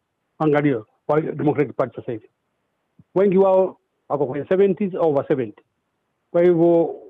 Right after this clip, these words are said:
kitu muhimu ni afya ya mtu na utashi wa kufanya kazi. Kwa hivyo mimi, alhamdulillah, namshukuru Mwenyezi Mungu, afya yangu ni nzuri,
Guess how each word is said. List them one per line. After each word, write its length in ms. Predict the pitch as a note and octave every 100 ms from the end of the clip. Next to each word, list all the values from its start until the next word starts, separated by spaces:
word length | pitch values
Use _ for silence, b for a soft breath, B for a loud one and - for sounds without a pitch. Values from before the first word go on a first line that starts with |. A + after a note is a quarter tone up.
| - - _ -
kitu 200 | D3+ E3+
muhimu 640 | C3+ E3+ A#3 E3+ E3 C#4
ni 140 | E3
afya 460 | E3+ F3 - - D3
ya 160 | C3+ C3+
mtu 380 | B2 - C#3 D#3 _ _ _ _ _ -
na 100 | C#3
utashi 400 | B2 F3 D#3 D#3+
wa 60 |
kufanya 240 | - D3 A#2+
kazi. 240 | C3+ G#2 _ _ _ _ _ _ _
Kwa 120 | - D3
hivyo 140 | E3
mimi, 220 | F3+ - - _ -
alhamdulillah, 580 | A#2+ D#3 F3 F3 F3+ E3
namshukuru 280 | D#3+ -
Mwenyezi 280 | D#3 D3 D#3+
Mungu, 180 | F3 D#3+
afya 180 | - D#3
yangu 200 | D#3 C#3
ni 80 | A#2
nzuri, 340 | A#2 G3 G#3